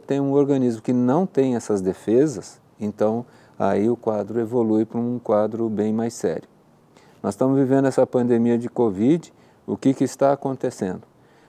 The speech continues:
Qual, o, o paciente de covid, noventa e oito, noventa e nove por cento,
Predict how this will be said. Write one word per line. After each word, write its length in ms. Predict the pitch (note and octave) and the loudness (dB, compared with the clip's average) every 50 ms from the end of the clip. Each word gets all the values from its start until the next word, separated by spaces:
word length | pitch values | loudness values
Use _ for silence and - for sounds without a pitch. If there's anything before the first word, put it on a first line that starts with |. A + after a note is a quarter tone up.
| _ - | _ -4
Qual, 260 | - B2+ B2+ C#3 C3 - | 2 4 4 4 2 0
o, 320 | B2+ A#2 A2 G#2 - A#2 | 0 0 0 0 -2 -6
o 40 | G#2 | -6
paciente 500 | - B2 B2+ A#2 - - B2 B2+ - A2+ | 0 0 0 0 0 -2 -2 -2 -2 -2
de 100 | G#2+ A2 | -4 -4
covid, 420 | - - A2 G#2 F#2+ A#2 B2+ A#2+ | 0 2 2 2 2 0 0 0
noventa 540 | A2+ A2+ A2+ G#2 G2 A#2+ C#3+ E3+ E3 - D#3+ | 0 0 0 0 0 0 0 0 0 2 2
e 120 | C3 A2 G2+ | 2 4 4
oito, 400 | G2 G#2+ A#2+ C3+ C#3 C#3 - A#2 | 4 4 4 4 4 2 -2 -4
noventa 340 | A2+ G#2 A2 A#2 A2 - | -2 0 0 0 0 0
e 20 | A#2 | 0
nove 280 | G#2+ G#2+ A2 G2+ G#2+ | 0 0 -2 -2 -4
por 200 | G2+ - G#2+ G2 | -6 -6 -6 -8
cento, 360 | - - C3 C#3 C#3+ - - | -4 -4 -4 -4 -4 -6 -8